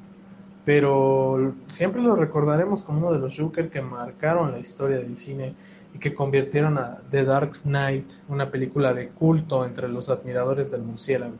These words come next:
Podría atreverme a decir que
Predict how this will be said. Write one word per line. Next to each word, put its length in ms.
Podría 380
atreverme 540
a 80
decir 480
que 240